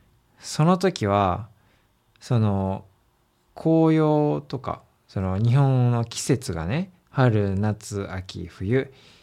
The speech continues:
しっかり分かれている、しっかり分かれていて、あの、季節ごとに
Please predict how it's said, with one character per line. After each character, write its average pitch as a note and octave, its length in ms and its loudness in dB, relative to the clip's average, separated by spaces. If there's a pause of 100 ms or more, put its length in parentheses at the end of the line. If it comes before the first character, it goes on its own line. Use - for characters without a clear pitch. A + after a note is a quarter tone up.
(120)
し - 200 -12
っ - 40 -20
か C#3 160 4
り F#2+ 180 -2 (320)
分 A2 220 -2
か D3+ 100 6
れ B2+ 100 4
て G2+ 140 -4
い F2 140 -2
る、 E2+ 120 -10 (560)
し - 120 -12
っ - 20 -18
か D3+ 140 2
り A2+ 40 4
分 G#2+ 160 2
か D3 120 2
れ B2 80 2
て A#2+ 100 -6
い F2+ 80 -2
て、 G#2 420 -4 (800)
あ F2+ 160 -4
の、 F2+ 480 -4 (120)
季 - 100 -14
節 C#3 640 -2
ご C3+ 160 0
と C3+ 160 -2
に G#2 400 -2